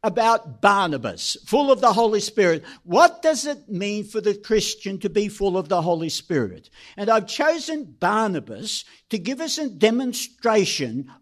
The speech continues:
of his life that will help us to know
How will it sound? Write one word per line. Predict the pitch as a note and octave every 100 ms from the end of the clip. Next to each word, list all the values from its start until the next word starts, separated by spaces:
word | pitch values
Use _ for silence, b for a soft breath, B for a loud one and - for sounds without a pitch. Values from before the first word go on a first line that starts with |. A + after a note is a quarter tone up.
| -
of | F3+ D#3+
his | - E4 B3+ -
life | G#3 G3 D#3 E3+ -
that | A3+ A3+
will | G#3 F#3+
help | F#3 A#3+ A#3+ B3+
us | A#3+ A3 -
to | G#3+
know | G#3+ A3+ F3 C#3+